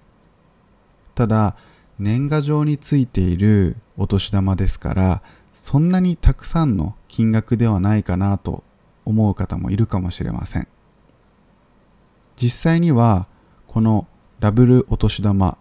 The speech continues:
年賀はがきで、一等に選ばれると、なんと、ジェイティービーの商品券、まあ、ギフトカードですね。百万円分がもらえるそうです。仕組みとしては、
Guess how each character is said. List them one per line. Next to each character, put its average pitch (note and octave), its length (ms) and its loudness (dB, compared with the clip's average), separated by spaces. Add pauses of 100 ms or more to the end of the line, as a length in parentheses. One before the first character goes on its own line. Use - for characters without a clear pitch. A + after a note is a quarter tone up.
(140)
年 G#2+ 240 0
賀 G#2 80 0
は G#2+ 160 -2
が G2 100 0
き - 180 -8
で、 F#2 300 2 (480)
一 A2 140 -2 (200)
等 F#3 220 8
に F2+ 160 0 (340)
選 G#2 220 4
ば G2 120 2
れ F#2 100 0
る - 100 -4
と、 G2 380 0 (580)
な A#2+ 140 2
ん G#2+ 80 -2
と、 - 200 -8 (960)
ジ A2 140 4
ェ C#3 80 8
イ D3+ 60 2
テ - 140 -4
ィ C#3 120 2
ー C3 60 0
ビ A#2 240 2
ー - 40 -6
の D#2 220 -4 (280)
商 C#3+ 300 2
品 A#2+ 280 2
券、 - 240 -8 (400)
ま F#2 80 -4
あ、 - 20 -2
ギ G2 140 -2
フ - 160 -4
ト F3+ 100 -2
カ F#3 200 2
ー - 20 4
ド - 80 -6
で D3 100 -8
す - 140 -10
ね。 G#2+ 240 2 (560)
百 - 400 2
万 F3+ 260 2
円 E3 200 0
分 C#3+ 200 0
が A#2+ 180 0 (200)
も G2+ 120 -2
ら G2 140 2
え F#2 80 0
る F#2 100 -2
そ F#2 180 -6
う - 40 -4
で - 120 -8
す。 - 200 -16 (1800)
仕 - 160 -16
組 F#3+ 160 0
み F#3 80 0
と F#3+ 140 -4
し - 80 -10
て F#3 100 -2
は、 D3 400 0